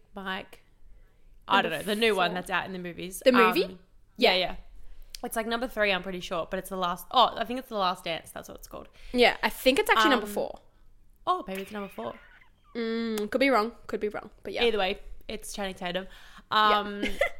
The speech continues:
Speaker 2: <laughs>
Speaker 1: and yeah, Jackson's playing tennis tonight, so I was gonna see if a couple of the girls wanna go, but some are working,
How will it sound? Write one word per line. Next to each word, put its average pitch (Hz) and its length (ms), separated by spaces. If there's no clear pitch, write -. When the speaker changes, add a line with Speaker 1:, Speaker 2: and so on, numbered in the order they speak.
Speaker 2:
<laughs> - 500
Speaker 1:
and 233 360
yeah, 240 100
Jackson's 208 380
playing 254 220
tennis 214 340
tonight, 202 320
so 208 140
I 190 100
was 196 120
gonna 208 160
see 208 160
if 208 100
a - 40
couple 190 200
of - 20
the 190 100
girls 180 220
wanna 180 120
go, 175 160
but - 140
some 226 200
are 247 60
working, 196 460